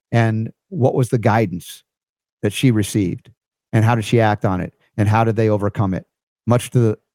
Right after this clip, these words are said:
the miraculous, almost disbelief of the top physicians going, "We can't do this. What did you do?" That story needs to be told. Y'all listen to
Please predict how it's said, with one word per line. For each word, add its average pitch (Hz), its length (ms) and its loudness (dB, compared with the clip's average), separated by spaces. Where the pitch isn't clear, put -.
the 117 160 -2
miraculous, 123 720 0
almost 123 280 0
disbelief 113 600 0
of 98 140 -4
the 98 120 -2
top - 320 -2
physicians 101 600 0
going, 90 340 -4
"We 113 180 -2
can't 95 260 -4
do 80 140 -2
this. 87 380 -4
What 90 100 -2
did 101 140 -4
you 76 100 -6
do?" 98 320 -2
That 120 200 0
story 95 380 -4
needs 90 200 -2
to - 80 -12
be 80 100 -2
told. 82 420 -6
Y'all 78 240 -2
listen 113 360 -2
to 104 260 0